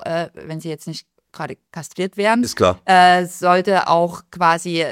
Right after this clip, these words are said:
Speaker 1: das Guanaco und das Lama miteinander sich fortpflanzen können, ja.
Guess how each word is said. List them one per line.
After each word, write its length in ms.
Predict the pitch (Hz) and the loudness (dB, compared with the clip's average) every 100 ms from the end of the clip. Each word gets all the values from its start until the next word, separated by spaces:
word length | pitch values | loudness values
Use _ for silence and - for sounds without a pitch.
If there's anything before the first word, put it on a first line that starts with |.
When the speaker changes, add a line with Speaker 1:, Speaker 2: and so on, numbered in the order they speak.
| 80 - | -8 -10
Speaker 1:
das 200 | 165 - | -10 -6
Guanaco 400 | 160 160 190 196 | -2 -2 -2 -6
und 160 | 165 | -8
das 100 | 160 | -8
Lama 500 | 160 156 196 190 185 - - | -2 0 2 0 0 -6 -12
miteinander 840 | 175 175 170 151 165 165 156 - - | -10 -6 -4 -4 -4 -4 -4 -6 -12
sich 220 | - 156 | -12 -12
fortpflanzen 460 | 165 - 143 135 123 | -12 -12 -16 -14 -16
können, 180 | 135 | -18
ja. 80 | 147 | -16